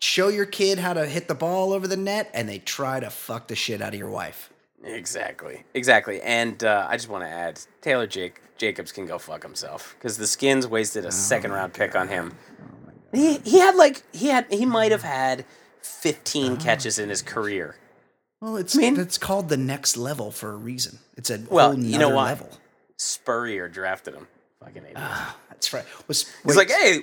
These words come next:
Speaker 2: well, if it worked on Florida, then maybe all my guys will translate to the
Speaker 1: Spurrier
Speaker 2: pros."
Speaker 1: was the coach of the Redskins for a while. Is that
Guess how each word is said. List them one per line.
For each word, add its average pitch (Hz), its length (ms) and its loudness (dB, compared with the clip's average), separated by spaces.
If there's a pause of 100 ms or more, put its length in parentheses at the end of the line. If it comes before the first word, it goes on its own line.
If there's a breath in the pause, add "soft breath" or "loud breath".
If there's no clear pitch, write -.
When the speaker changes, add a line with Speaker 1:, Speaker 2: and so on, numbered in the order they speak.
Speaker 2:
well, 160 340 2
if 170 240 2
it 175 60 -10
worked 196 220 2
on 160 120 0
Florida, 170 340 2
then 131 220 -4
maybe 135 280 -2
all 135 200 0
my 127 140 2
guys 110 240 -2
will 104 80 -10
translate 104 340 0
to - 60 4
the 165 40 2
Speaker 1:
Spurrier 180 260 4
Speaker 2:
pros." 160 80 0
Speaker 1:
was 139 100 -2
the 135 100 -4
coach 143 340 0
of 120 140 -2
the 113 80 -6
Redskins 113 580 -2
for 104 140 -8
a 98 60 -8
while. 101 260 -6
Is 95 80 -10
that 104 240 -10